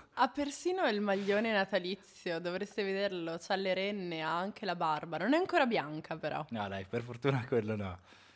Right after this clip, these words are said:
Speaker 2: Però per Natale si può colorare col freddo, così no, ma t-, siamo troppo piccini, quindi non va bene. Beh, dai,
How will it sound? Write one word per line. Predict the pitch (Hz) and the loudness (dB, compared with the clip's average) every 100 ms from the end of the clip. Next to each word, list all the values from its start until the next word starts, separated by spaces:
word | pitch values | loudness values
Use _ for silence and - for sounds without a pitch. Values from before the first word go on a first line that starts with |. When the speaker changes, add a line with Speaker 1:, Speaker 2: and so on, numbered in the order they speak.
| _ _ _ _ _ _ _ | _ _ _ _ _ _ _
Speaker 2:
Però | 110 104 | -4 -4
per | 104 104 | -4 -2
Natale | 113 110 107 104 104 98 | 0 2 2 2 0 -6
si | 104 | -6
può | 104 98 95 101 | -2 -2 -2 -8
colorare | - 113 107 104 101 104 101 | -6 -2 -2 -2 -4 -4 -6
col | - 104 | -6 -8
freddo, | 104 101 101 104 95 | -4 -4 -4 -6 -10
così | 98 98 | -10 -10
no, | 98 95 | -8 -6
ma | 95 | -8
t-, | - | -8
siamo | 95 107 | -6 -6
troppo | 104 101 98 | -6 -8 -8
piccini, | - 98 98 | -10 -14 -14
quindi | 95 92 | -12 -10
non | 87 | -10
va | 87 82 | -10 -10
bene. | 76 85 - - - - | -12 -14 -16 -18 -20 -16
Beh, | - 101 87 | 2 2 2
dai, | 95 92 95 | -2 -4 -8